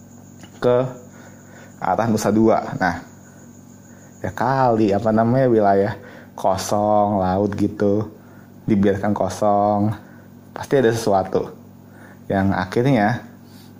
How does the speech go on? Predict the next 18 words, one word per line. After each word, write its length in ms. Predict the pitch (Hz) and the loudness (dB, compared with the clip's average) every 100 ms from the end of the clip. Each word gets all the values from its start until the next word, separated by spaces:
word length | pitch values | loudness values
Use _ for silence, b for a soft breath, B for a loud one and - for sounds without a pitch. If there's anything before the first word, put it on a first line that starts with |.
| - | -2
tara, 720 | 180 170 143 139 143 143 143 - B B B B B B | 0 2 2 2 2 0 -4 -10 B B B B B B
ada 260 | - 92 113 | -2 0 2
reklamasi 560 | 107 101 95 90 92 120 | 2 2 0 0 -2 -2
Teluk 240 | 101 95 | 0 0
Benoa 400 | 95 104 117 95 | 0 2 2 2
yang 80 | 90 | 0
ternyata 560 | 90 90 85 - 131 139 | 0 0 0 2 2 2
emang 480 | 95 92 98 - - B B B B - | 2 0 0 -6 -14 B B B B -4
selain 320 | 123 127 156 | 2 2 2
agenda 400 | 113 110 107 101 | 0 2 2 0
settingnya 560 | 104 101 101 98 95 | -2 -2 0 2 2
udah 400 | 95 98 104 101 | 2 0 0 0
ada 80 | 98 | 0
dua 160 | 98 101 | 2 2
ribu 240 | 95 104 | 2 2
dua 160 | 101 95 | 2 2
belas 320 | 101 101 - | 0 -2 -2
dengan 560 | 98 98 95 92 104 | -2 0 0 0 -2